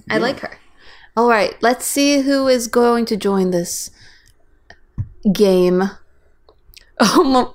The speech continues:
Speaker 2: <laughs>
Speaker 1: Okay. The next character is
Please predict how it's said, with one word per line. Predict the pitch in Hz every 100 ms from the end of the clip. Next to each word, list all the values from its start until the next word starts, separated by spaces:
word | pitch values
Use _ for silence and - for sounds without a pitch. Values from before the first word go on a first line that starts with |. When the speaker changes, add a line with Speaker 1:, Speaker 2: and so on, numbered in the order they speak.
| - 120
Speaker 2:
<laughs> | 135 185 135 110 92 - _ -
Speaker 1:
Okay. | 247 349 466 - 254 269 190 170 160 - - - - - - -
The | 240
next | 262 262 294 -
character | - 214 185 180 - 196 226 -
is | 202 196 190 190 185 185